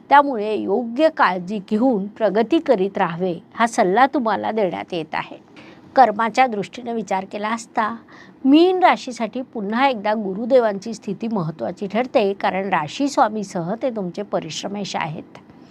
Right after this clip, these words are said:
गुरुदेव या काळात तुमच्या परिश्रम स्थानात विराजमान आहे,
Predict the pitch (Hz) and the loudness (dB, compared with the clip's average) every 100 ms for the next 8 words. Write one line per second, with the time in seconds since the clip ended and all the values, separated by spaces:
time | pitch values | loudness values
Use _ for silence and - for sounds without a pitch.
0 | - - - - - 254 277 330 370 381 | -20 -20 -20 -20 -8 2 6 6 8 6
1 | 370 302 247 262 233 240 247 269 214 196 | 6 4 4 2 2 2 0 -4 -4 -2
2 | 233 233 - 196 175 - 285 294 269 190 | 0 0 -2 -6 -4 -2 -2 2 2 2
3 | 190 208 220 - 175 185 190 185 160 | 0 -4 -4 -2 -4 -6 -8 -6 -8